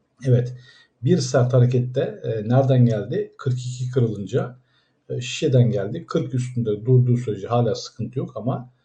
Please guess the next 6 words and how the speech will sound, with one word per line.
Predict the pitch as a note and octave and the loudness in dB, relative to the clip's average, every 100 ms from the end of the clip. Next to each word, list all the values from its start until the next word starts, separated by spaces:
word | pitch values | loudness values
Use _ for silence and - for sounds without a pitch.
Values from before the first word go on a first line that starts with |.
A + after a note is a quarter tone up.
| _ _ - | _ _ -4
o | C3+ | 0
da | B2 | 2
gap'ini | A#2 B2 A#2 - - | 2 2 2 0 -2
almaya | A#2+ A#2+ A2 D3 | 0 0 2 -2
geliyor. | D3+ C#3 G#2 A#2+ - - _ _ | 0 0 0 -2 -4 -14 _ _
E, | _ | _